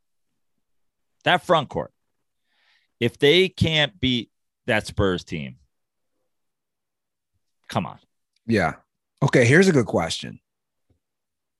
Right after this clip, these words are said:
Speaker 2: What team, this would be a good one. Who smokes more weed,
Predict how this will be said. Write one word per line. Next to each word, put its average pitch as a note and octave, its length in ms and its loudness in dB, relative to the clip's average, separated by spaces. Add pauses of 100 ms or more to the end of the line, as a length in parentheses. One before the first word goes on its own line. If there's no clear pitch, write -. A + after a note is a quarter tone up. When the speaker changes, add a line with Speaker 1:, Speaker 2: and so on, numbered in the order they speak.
(840)
Speaker 2:
What B2+ 380 0
team, C3 680 2 (380)
this A#2+ 220 -2
would C3 100 -4
be G#2 120 0
a F2 40 -4
good F2+ 280 -8
one. C2+ 260 -14 (1160)
Who G3+ 180 2
smokes G3 360 2
more C#3 240 4
weed, A2+ 380 -2